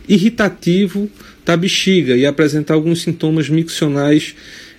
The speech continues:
é, como urgência pra urinar, aumento da frequência, é, miccional.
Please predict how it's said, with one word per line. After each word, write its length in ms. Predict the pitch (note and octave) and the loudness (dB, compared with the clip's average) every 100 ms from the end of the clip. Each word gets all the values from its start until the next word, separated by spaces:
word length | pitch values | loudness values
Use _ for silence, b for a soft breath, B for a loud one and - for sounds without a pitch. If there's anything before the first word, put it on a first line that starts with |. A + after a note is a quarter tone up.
| B - | B -4
é, 600 | C3 C3 C3 B2+ B2 A#2+ | 0 2 2 2 0 0
como 920 | - D3 C#3+ C#3 C#3 C3+ C3 B2 G#2 - - | 0 0 2 0 2 2 0 -2 -4 -8 -4
urgência 840 | - A#2 G#2+ C3 D#3+ D#3+ D3+ D3+ | 0 0 2 2 4 2 0 -2
pra 180 | - C3 | -2 -2
urinar, 320 | A#2+ B2 C#3+ | -2 -2 -2
aumento 500 | C#3 A#2+ C3+ E3 E3 | 0 0 2 2 0
da 160 | D3 C#3+ | -2 -2
frequência, 1080 | - C#3 C3+ - C#3 D3+ D#3+ - C#3+ B2+ A#2+ B B B B B - | -2 -4 -4 0 2 4 2 0 -2 -2 -6 B B B B B -6
é, 960 | C#3+ B2+ B2+ A#2+ A#2 A#2 B2 - - - - - - - - - | 0 2 2 0 0 0 -2 -4 -6 -10 -14 -20 -20 -20 -20 0
miccional. 880 | D#3 D3+ - C#3+ B2 B2 C3+ D#3 | 2 2 0 -2 0 0 2 0